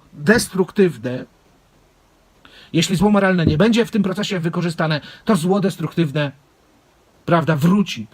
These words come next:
wywoła konflikty, tragedie, wojny, podboje, tak jak teraz. Tylko z tego powodu, drodzy państwo. Wielu ludzi, tak jak w czasach Adolfa,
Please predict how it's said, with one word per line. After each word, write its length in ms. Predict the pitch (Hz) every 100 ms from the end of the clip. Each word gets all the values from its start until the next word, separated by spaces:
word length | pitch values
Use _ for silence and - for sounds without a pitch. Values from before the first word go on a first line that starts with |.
| -
wywoła 340 | 147 180 175 147
konflikty, 540 | 196 - 208 - 180
tragedie, 500 | 180 170 185 156 160 - -
wojny, 500 | 147 185 165 156 151 _ _ -
podboje, 680 | 214 180 170 226 226 185 170
tak 180 | 170
jak 160 | 165 151
teraz. 580 | - 208 175 147 - - _ _ _ _ _ - - -
Tylko 300 | - 269 233
z 60 | -
tego 200 | 208 196
powodu, 340 | 202 190 170
drodzy 260 | 123 131 127
państwo. 400 | 104 85 - _ - -
Wielu 260 | 165 262 311
ludzi, 440 | 349 285 170 139 - - -
tak 120 | 220
jak 140 | 220
w 40 | -
czasach 360 | 262 269 247
Adolfa, 480 | 240 262 294 - -